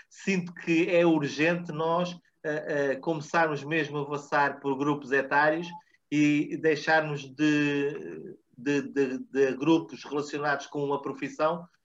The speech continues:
porque acho que, de alguma forma, nos estamos a atrasar em relação a isso.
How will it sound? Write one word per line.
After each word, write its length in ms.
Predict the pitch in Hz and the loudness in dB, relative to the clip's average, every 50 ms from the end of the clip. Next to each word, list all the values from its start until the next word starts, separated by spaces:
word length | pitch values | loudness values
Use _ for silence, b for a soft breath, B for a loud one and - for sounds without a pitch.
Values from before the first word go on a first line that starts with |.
| _ _ _ _ - | _ _ _ _ -6
porque 580 | - 156 151 147 - - 156 156 156 151 156 - | -2 -2 -2 -2 -2 0 2 2 2 2 2 0
acho 360 | 160 160 156 151 151 - - | 0 0 0 0 -2 -6 -10
que, 440 | - 156 151 151 151 151 156 170 156 | -4 -2 0 0 0 0 -2 -4 -4
de 80 | 139 143 | -2 -2
alguma 260 | 143 135 135 139 135 | -2 -2 -2 -6 -6
forma, 380 | - - 143 143 139 139 139 | -2 -2 -2 -2 0 -2 -4
nos 160 | 139 143 135 - | -4 -6 -8 -10
estamos 320 | - - 147 139 131 135 | -6 -6 -4 -4 -2 -2
a 80 | 143 139 | -2 -2
atrasar 400 | 139 - 135 131 135 139 135 135 | -2 -4 -6 -4 -4 -4 -4 -4
em 80 | 135 | -4
relação 340 | 127 139 131 - - 143 143 | -4 -6 -8 -6 -4 -2 0
a 60 | 139 | 0
isso. 160 | 127 135 - | -2 -2 -6